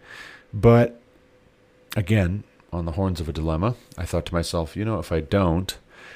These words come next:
if I don't record a podcast as per usual, I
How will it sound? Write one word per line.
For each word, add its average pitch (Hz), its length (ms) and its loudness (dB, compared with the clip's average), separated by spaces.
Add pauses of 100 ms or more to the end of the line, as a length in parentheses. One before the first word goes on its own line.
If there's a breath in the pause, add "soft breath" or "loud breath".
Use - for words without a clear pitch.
(140 loud breath)
if - 60 -6
I 92 60 4
don't 127 300 6
record 107 300 4
a 101 40 6
podcast 90 680 0
as 82 320 -2
per 80 500 0 (520)
usual, 82 540 -2 (1600 loud breath)
I 95 800 4